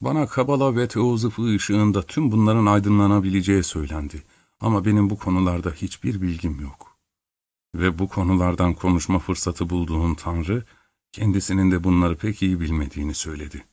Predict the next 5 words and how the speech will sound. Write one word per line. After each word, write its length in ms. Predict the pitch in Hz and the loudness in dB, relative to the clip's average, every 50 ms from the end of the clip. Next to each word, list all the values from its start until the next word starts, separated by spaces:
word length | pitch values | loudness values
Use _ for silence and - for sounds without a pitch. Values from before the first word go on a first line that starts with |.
| _ _ _ _ _ _ _ _ _ - | _ _ _ _ _ _ _ _ _ -12
Çünkü 340 | - - 117 107 - 113 101 | -6 -4 -4 -4 -2 -4 -4
kendi 320 | - - 104 101 104 107 | -2 0 2 2 2 2
sırları 420 | 107 - 98 95 98 98 95 95 98 | 0 -2 -2 0 0 0 2 2 2
içinde 460 | 95 85 - - 92 87 85 92 90 | 2 2 0 -2 -2 0 0 0 0
bunlar, 440 | 92 85 87 90 95 98 - - | 0 0 2 2 0 -2 -4 -8